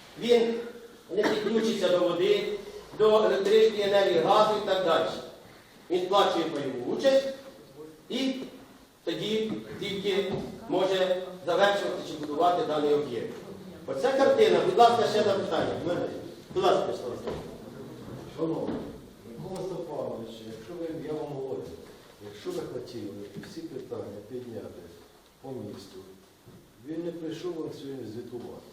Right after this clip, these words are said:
Speaker 2: Він прийшов сьогодні з нами на зустріч. Він повинен сьогодні сказати програму. Так? Свої бачення. Що він зробив?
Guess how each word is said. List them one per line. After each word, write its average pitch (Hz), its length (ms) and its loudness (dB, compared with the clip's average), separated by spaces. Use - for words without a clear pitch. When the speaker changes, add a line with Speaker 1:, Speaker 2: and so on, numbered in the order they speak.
Speaker 2:
Він 165 200 -6
прийшов 143 540 -8
сьогодні 117 260 -8
з 113 40 -14
нами 117 180 -8
на 107 80 -10
зустріч. - 440 -16
Він 165 100 -8
повинен 147 460 -6
сьогодні 131 260 -10
сказати 110 420 -12
програму. - 600 -12
Так? 165 300 -2
Свої 185 200 0
бачення. - 680 -8
Що 185 140 2
він 185 140 6
зробив? 147 440 -4